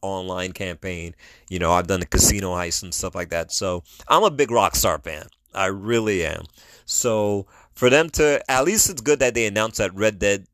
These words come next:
Redemption three is a thing. It will happen, but just not now. And I'm cool with it. I'm very cool with it 'cause, as I said, I'd rather them take their time to perfect the game so I can enjoy it. So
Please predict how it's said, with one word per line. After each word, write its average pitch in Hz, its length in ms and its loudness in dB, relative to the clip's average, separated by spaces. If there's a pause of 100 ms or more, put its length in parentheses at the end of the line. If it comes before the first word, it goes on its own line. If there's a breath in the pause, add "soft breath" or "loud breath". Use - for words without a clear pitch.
(480)
Redemption 101 500 0
three 104 340 -2
is 123 200 6
a 147 80 0
thing. 110 260 0
It 98 180 -6
will 110 220 0
happen, 104 460 -4 (440 soft breath)
but 277 120 6
just 220 200 4
not 135 200 2
now. 104 340 0
And - 120 0
I'm 160 140 2
cool 294 260 -6
with 123 160 -6
it. - 120 -20 (240)
I'm 90 300 -8
very 190 240 6
cool 175 220 -6
with 165 140 -2
it 160 140 -8
'cause, 92 200 -8
as 98 200 -2
I 110 100 -2
said, 160 400 -6 (200 loud breath)
I'd 92 220 -6
rather 123 240 2
them 120 200 -2
take - 360 -4
their 120 160 -2
time 110 340 -2
to - 140 -16
perfect - 500 -4
the 104 60 -8
game 101 240 0
so - 240 -2 (120)
I 117 160 4
can 110 200 -8
enjoy 85 380 -10
it. - 180 -20 (480 loud breath)
So 95 560 0